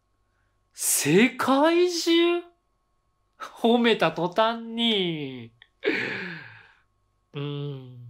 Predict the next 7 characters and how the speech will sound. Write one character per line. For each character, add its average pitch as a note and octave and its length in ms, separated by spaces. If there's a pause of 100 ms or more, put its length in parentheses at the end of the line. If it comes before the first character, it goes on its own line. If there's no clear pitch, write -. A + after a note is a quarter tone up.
(3250)
い B2 40
や、 B2+ 180
世 - 360
界 C#4 460
中 D4+ 420
な F4 180
の？ D#3 300